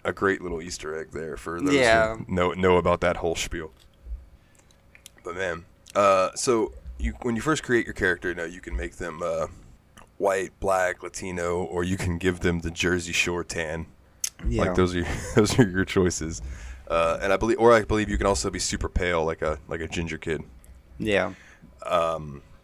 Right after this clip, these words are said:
Speaker 1: and, you know, you pick your little starting, starting outfit and stuff. So you, when you meet, well, actually, you don't meet Cartman first. When you walk out of your house, your parents basically ask you if you remember anything from where you used to live. You're like,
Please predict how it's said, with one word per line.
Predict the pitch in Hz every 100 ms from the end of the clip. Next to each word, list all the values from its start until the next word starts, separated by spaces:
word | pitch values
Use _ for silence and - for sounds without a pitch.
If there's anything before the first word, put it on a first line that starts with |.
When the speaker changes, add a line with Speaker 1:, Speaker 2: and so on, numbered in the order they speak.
| -
Speaker 1:
and, | 110 107
you | 104
know, | 98
you | 104
pick | 104 95
your | 92
little | 90
starting, | - 90 85 87 -
starting | 92 98 85 82
outfit | 82 - 82 78
and |
stuff. | - 82 -
So | 104 92 - - - - - _ _ _ -
you, | 98 104
when | 101 113
you | 120 117 95 -
meet, | 101 127 143 - _ - _ _ _ _
well, | - 87
actually, | 147 - 107
you |
don't | 117 101
meet | 117
Cartman | - 87 82
first. | - 80 -
When | 92
you | 104
walk | 127 -
out | 98
of | 87
your | 92
house, | 117 92
your | -
parents | - 107 92 - - -
basically | - 92 85 85
ask | 87 -
you | 87
if | 98
you | 98
remember | 90 87 90 90
anything | 90 - 92 90
from | 87
where | 87
you | 90 87
used | 90 -
to | 85
live. | 85 85 - -
You're |
like, | 80